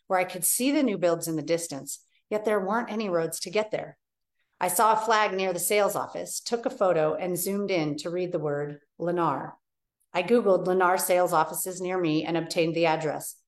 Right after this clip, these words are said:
Wild Plum Lane, here I come. The secret road entering the community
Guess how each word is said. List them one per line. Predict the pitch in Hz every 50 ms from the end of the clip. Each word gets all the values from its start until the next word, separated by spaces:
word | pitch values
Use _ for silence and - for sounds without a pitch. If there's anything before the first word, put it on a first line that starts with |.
| _ _ _ _ _ _ _
Wild | - 170 170 180 175 -
Plum | - 208 196 190 185
Lane, | 190 196 202 208 226 247 247 233 -
here | - - 190 180 185 185
I | 180 185
come. | 180 - 190 160 156 147 151 151 151 - _ _ _ _ _ - - - _ -
The | - 202
secret | 202 - 269 269 269 294 285 262 208
road | 208 208 208 202
entering | 185 185 190 190 208 202 202 190
the | 180
community | 180 - 185 185 185 190 185 175 160 151 143 147 170 - -